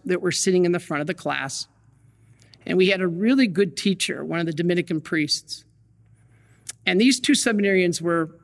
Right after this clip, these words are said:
not arguing, but disputing something. And I, I've said before, I, I don't remember what it was. I think it was immigration. And the one seminarian says, "Well, I think this."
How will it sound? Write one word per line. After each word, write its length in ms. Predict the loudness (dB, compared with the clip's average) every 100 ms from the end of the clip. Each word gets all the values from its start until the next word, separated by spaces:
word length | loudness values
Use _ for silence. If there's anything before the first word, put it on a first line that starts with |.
| -4
not 260 | -2 -2 0
arguing, 540 | 2 2 4 4 2
but 260 | -2 -6 -4
disputing 720 | -4 2 4 6 4 0 -6 -20 _ _ _ _ _
something. 520 | -4 0 0 2 2 2
And 100 | 0
I, 160 | -2
I've 120 | -2
said 180 | 0 0
before, 220 | 0 0
I, 60 | 0 0
I 80 |
don't 120 | -2 0
remember 280 | 0 0
what 60 | -2
it 20 |
was. 100 | -2
I 60 | -2
think 140 | -2
it 80 | 0
was 120 | 0
immigration. 760 | 0 0 0 0 0 -2 -6 -8 _ _ _ _ _ _ _ -20 _ _ _ _ _ _ -4
And 320 | -2 0 0
the 60 | 2
one 180 | 0 0
seminarian 420 | 0 0 2 0
says, 300 | -2 -4 -6
"Well, 140 | -6 -2
I 260 | 0 0
think 460 | -2 -2 2 2 0
this." 680 | -2 0 0 -2 -6 -6